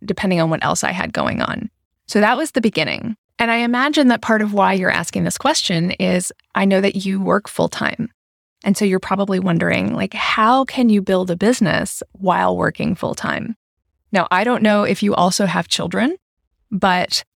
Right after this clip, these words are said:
having children is very similar to having a full-time job. Even if you have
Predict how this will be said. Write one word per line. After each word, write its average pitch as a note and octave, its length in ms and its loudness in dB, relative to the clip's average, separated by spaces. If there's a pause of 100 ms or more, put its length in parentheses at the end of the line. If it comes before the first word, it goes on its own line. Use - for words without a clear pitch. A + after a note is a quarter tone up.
(100)
having G3+ 340 0
children G#3+ 380 -2
is G3 140 -2
very F3+ 280 2
similar F3 360 -2
to E3+ 60 -4
having E3+ 300 -2
a E3 40 -2
full-time - 420 -6
job. - 340 -4 (840)
Even C4 500 2
if G3 240 0
you G3+ 140 0
have F3+ 400 0